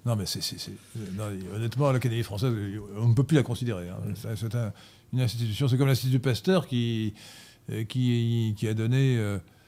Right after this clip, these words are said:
Speaker 1: euh, toute sa place à Simon Cochemet, prix Lysenko, euh, deux mille, deux mille vingt et un, euh, pour sa, euh, pour sa, son obstination invétérée avec son collègue, euh,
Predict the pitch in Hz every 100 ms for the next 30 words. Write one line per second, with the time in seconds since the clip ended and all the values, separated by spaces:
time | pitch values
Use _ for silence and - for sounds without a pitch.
0 | _ _ _ - 117 104 110 110 127 -
1 | 113 104 151 - 110 - 123 113 123 -
2 | 143 156 - 123 110 117 117 135 147 131
3 | 110 113 55 57 57 55 53 _ - -
4 | _ - 104 110 101 98 104 104 98 95
5 | 101 107 120 117 139 151 127 110 101 127
6 | 110 - 104 95 95 95 _ _ _ _
7 | - - - - 104 104 127 - - 110
8 | 101 98 95 98 92 - 120 113 - 123
9 | 110 135 120 120 107 127 139 143 110 -
10 | 117 - 117 120 113 101 98